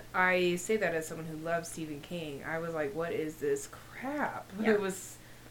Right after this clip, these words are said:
Speaker 1: awful, and I only read it because I was on an airplane. That was the only reason I finished it.
Speaker 2: Yeah, 'cause you're,
Speaker 1: <laughs>
Speaker 2: like, stuck there. Like,
Speaker 1: I
Speaker 2: "This
Speaker 1: was
Speaker 2: is my
Speaker 1: like,
Speaker 2: only
Speaker 1: "Well, this
Speaker 2: entertainment."
Speaker 1: is the only entertainment I bought, so let's go."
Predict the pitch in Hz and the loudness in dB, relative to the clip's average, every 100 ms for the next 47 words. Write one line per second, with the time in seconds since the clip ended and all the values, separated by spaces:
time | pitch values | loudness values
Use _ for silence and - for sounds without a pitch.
0 | - - 202 226 262 247 214 190 185 214 | -6 6 8 8 6 6 8 10 8 6
1 | 233 220 233 214 - 196 180 190 185 170 | 4 4 4 4 2 4 4 4 2 0
2 | 170 160 - 135 98 92 156 185 202 214 | 0 0 -2 -6 -6 -6 -4 2 4 6
3 | 208 202 185 165 165 175 160 - - - | 6 4 2 0 0 -2 -2 -4 -4 -2
4 | - 196 214 269 226 190 190 - 185 180 | 2 4 8 8 10 6 4 2 2 2
5 | 170 143 - 220 247 233 233 208 202 247 | 2 0 4 10 10 12 12 12 12 12
6 | 277 214 254 285 311 294 330 381 415 403 | 12 10 8 8 4 2 6 10 12 12
7 | 403 359 339 311 302 285 269 214 208 208 | 10 6 6 8 10 10 10 10 10 8
8 | - - 208 190 208 - - 185 170 156 | 2 8 10 12 8 4 4 6 6 4
9 | 147 151 151 | 2 0 -2